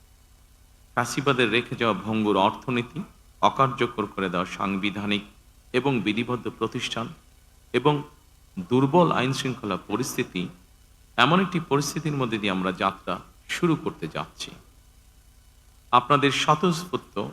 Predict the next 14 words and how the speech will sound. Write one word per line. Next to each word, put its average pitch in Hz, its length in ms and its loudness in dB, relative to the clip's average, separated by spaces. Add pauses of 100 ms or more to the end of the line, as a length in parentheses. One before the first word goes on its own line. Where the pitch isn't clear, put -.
অংশগ্রহণের 123 680 -4
দেড় 107 260 -2
দশকেরও 110 480 -2 (140)
বেশি - 240 -4
সময় 82 380 -6 (100)
পর 90 180 -2 (560)
দেশে 175 240 -4 (100)
পুনরায় 123 380 4 (640)
জনগণের 113 520 2
সরাসরি 151 680 0
ভোটে 98 440 -4 (1160)
জনগণের 160 540 4
কাছে - 180 -6
জবাবদিহিমূলক 107 880 -2